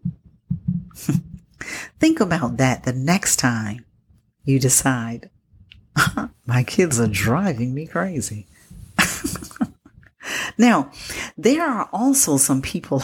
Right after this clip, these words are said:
out there during this pandemic who has some, some backyard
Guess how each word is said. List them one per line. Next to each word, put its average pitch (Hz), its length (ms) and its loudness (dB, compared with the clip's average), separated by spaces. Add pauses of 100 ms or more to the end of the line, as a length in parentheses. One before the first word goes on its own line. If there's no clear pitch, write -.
out 147 200 -2
there 131 240 4
during 151 380 0
this 113 160 0
pandemic 131 640 0
who 151 120 4
has 156 360 -2
some, 131 300 0 (500)
some 131 380 0
backyard 165 1120 0